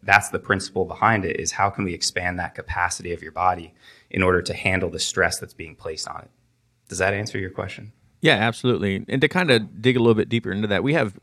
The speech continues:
Speaker 2: people that, uh, listen to us. Obviously, we're more targeted towards the beginning practitioner.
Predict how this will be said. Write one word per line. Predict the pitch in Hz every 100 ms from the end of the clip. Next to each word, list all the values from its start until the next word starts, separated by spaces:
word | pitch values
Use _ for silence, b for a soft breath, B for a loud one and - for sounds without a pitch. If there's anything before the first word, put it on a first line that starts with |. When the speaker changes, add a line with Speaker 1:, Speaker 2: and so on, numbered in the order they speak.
| -
Speaker 2:
people | 131 110 104
that, | 95 90 -
uh, | 98 90 85 80 - _ _ -
listen | 110 110 107
to | - 101
us. | 107
Obviously, | 110 107 - 113
we're | 104 98 95
more | 107 104
targeted | - 104 98 95
towards | 104 95
the | 95
beginning | 95 98 95
practitioner. | - 92 - - 107 - 92 87